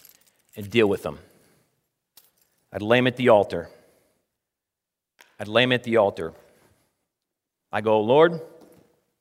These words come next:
no, David, there's, there's still things that are not of me in there."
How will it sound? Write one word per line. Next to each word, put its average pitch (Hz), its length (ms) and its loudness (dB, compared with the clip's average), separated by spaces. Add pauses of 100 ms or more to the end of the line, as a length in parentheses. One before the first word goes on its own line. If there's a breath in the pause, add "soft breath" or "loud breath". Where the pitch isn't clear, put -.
(1700)
no, 98 240 -6 (100)
David, 104 280 2
there's, - 560 0 (100)
there's - 220 -12 (280)
still - 220 -6
things 110 260 -6
that 98 80 -4
are 95 80 -2
not 98 180 4
of 95 80 2
me 101 160 -2
in 92 100 -2
there." 87 240 -8